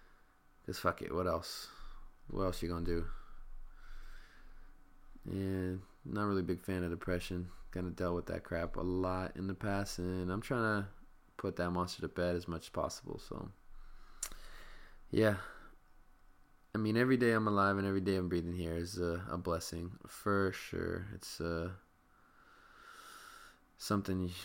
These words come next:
should not be taken for granted, and I'm trying not to. So, just onward and upwards. Another day we're living here is, uh,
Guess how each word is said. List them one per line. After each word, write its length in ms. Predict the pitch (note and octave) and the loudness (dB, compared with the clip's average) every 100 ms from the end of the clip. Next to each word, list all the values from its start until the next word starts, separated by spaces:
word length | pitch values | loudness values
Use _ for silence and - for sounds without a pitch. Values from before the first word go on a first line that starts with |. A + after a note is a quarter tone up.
| - - | -10 -8
should 200 | - G#2+ | 0 4
not 240 | G#2+ G2 - | 4 4 0
be 80 | |
taken 300 | F#2 G2+ F#2 | 2 4 4
for 120 | F2+ E2 | 2 0
granted, 480 | F2+ E2+ F2 F2 F#2 G2+ | 2 2 2 0 -4 -8
and 120 | E2 F2+ | -2 0
I'm 360 | F2 F2 F2+ - - | 2 0 -4 -12 -10
trying 260 | - F2+ E2+ | 0 2 2
not 200 | E2+ E2 | -2 -2
to. 260 | F2+ F2 F#2 - - - - - - - - - - - - - - - - - - | -2 -4 -4 -12 -20 -20 -20 -20 -20 -20 -20 -20 -20 -20 -20 -20 -20 -20 -20 -20 -14
So, 480 | - G1+ A1 A1+ - - - - - - - - - | -10 -8 -6 -8 -12 -20 -18 -16 -8 -4 -4 -6 -4
just 200 | F3 B2 | 0 4
onward 360 | - C#3 D3 D3 | 6 8 10 10
and 100 | C3+ | 10
upwards. 600 | A2+ - A2 A2 - - - | 8 8 4 4 -2 -8 -2
Another 260 | - A#2 A#2 | 4 6 8
day 160 | A#2 | 8
we're 200 | A#2 A2+ | 10 10
living 280 | A2+ A2 A2 | 8 6 4
here 220 | G#2+ G2 | 4 6
is, 280 | G2 G2 - | 4 2 2
uh, 280 | F#2 F2+ | 4 4